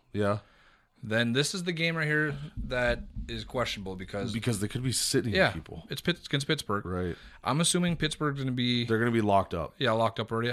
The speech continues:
Speaker 2: I'm
Speaker 1: Yeah.
Speaker 2: assuming starters gonna be sitting down.
Speaker 1: I agree.
Speaker 2: Cleveland wins. They end up
Speaker 1: I
Speaker 2: twelve,
Speaker 1: agree.
Speaker 2: twelve and four.
Speaker 1: Ah, I didn't even think about that when I did this. Yeah, that is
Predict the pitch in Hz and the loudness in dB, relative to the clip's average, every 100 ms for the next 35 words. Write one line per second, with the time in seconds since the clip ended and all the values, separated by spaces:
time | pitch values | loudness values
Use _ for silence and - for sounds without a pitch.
0 | 120 98 - 131 120 - 117 113 110 104 | -4 -2 -2 -2 -2 0 0 0 -2 -4
1 | - 107 104 101 98 90 92 85 - - | -4 -2 -2 0 0 2 0 -2 -4 -2
2 | 123 110 107 101 90 - - _ _ - | 0 2 0 -2 -4 -8 -12 _ _ -4
3 | 117 110 135 160 113 107 117 180 151 151 | 0 2 2 4 2 2 2 6 6 4
4 | 139 - 90 - _ _ - - - - | 0 -2 -4 -6 _ _ -20 -20 -20 -20
5 | - - - _ _ _ _ _ _ - | -20 -20 -20 _ _ _ _ _ _ 8
6 | 208 240 220 147 - - - 175 208 226 | 12 12 12 12 6 -2 6 6 6 2
7 | 151 175 185 190 170 135 117 101 104 117 | 2 2 4 8 8 8 6 4 2 0
8 | 113 143 117 82 78 - - 131 170 190 | 0 0 0 -4 -6 -12 -4 4 8 10
9 | 160 104 123 151 156 120 | 10 6 4 4 2 -4